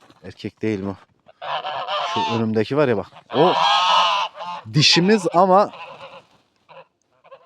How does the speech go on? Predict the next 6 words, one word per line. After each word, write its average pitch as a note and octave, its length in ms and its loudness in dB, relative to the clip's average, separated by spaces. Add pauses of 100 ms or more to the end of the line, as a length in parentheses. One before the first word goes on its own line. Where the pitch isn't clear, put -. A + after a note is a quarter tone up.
(460)
kallavi C#3+ 580 4
böyle A2+ 260 0
kaliteli C3+ 540 2
bir A#2+ 40 4
hayvanımız G2+ 560 -2
çok. G2 120 -16